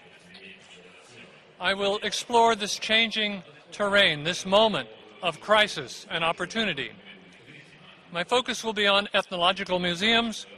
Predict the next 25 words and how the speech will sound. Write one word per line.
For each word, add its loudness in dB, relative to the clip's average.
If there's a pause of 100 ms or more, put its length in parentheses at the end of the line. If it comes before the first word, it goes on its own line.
(140)
and -4
their -2
successor -2
institutions -8 (300)
in -6
Europe 0 (260)
and -4
in -4
North -2
America, -2 (880)
places -2
where 0
non-Western, 2
especially -2
tribal, 0 (400)
cultural 0
artifacts 2 (160)
have -8
long 0
been -6
stored. -4 (1800)
As -6 (100)
ethnological 0
institutions -6
search -4